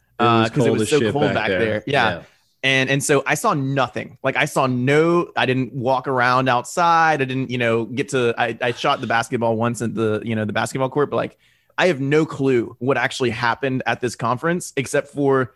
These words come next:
Speaker 2: what I could hear out of, like, a little speaker of, uh, you know, the, that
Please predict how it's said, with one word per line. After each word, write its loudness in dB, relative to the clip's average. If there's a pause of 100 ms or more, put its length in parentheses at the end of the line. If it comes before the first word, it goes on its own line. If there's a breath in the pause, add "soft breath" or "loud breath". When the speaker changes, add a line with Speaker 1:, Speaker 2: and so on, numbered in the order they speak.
(140 soft breath)
Speaker 2:
what 0
I 2
could 0
hear 2
out 4
of, -6
like, 2
a 0
little 0
speaker -2
of, 0
uh, 0
you -4
know, 0
the, -4
that -2